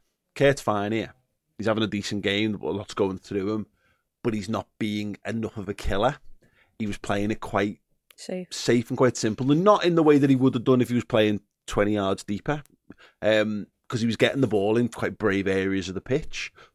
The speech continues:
Speaker 1: but I wanted him to be a bit more ruthless, and rather than knock it on, go and take a man on, go and try and make something happen himself. But yeah, once he got a, once he got the first goal, it was, he, he, he didn't look back after that.
Speaker 2: No, he didn't, and, uh,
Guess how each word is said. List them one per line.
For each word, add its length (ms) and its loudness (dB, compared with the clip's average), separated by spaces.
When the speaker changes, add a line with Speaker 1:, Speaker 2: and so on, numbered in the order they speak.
Speaker 1:
but 100 0
I 40 2
wanted 420 -2
him 100 2
to 100 0
be 140 0
a 60 0
bit 220 -2
more 320 2
ruthless, 560 -4
and 180 -6
rather 260 0
than 160 -4
knock 200 -6
it 80 0
on, 120 -2
go 140 -2
and 100 -4
take 220 -2
a 60 -4
man 220 -4
on, 180 -6
go 120 -4
and 80 -6
try 160 -4
and 80 -4
make 160 -6
something 260 -8
happen 280 -8
himself. 540 0
But 80 0
yeah, 180 -2
once 260 -2
he 60 -8
got 220 4
a, 120 -12
once 240 -4
he 60 -2
got 180 -2
the 60 -6
first 340 -4
goal, 360 2
it 200 -6
was, 300 -6
he, 140 -8
he, 160 -8
he 260 -8
didn't 200 -8
look 140 -12
back 200 -6
after 220 -12
that. 160 -12
Speaker 2:
No, 140 2
he 100 2
didn't, 360 0
and, 120 0
uh, 140 0